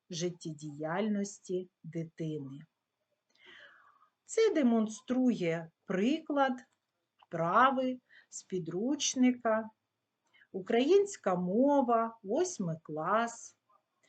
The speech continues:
авторів Голуб Ніни Борисівни та Горошкіної Олени Миколаївни. Необхідною умовою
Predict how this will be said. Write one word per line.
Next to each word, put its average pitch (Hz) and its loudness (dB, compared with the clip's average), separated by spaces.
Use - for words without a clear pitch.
авторів 254 2
Голуб 294 2
Ніни 294 2
Борисівни 240 0
та 403 -2
Горошкіної 233 0
Олени 190 -2
Миколаївни. 160 -4
Необхідною 240 4
умовою 208 2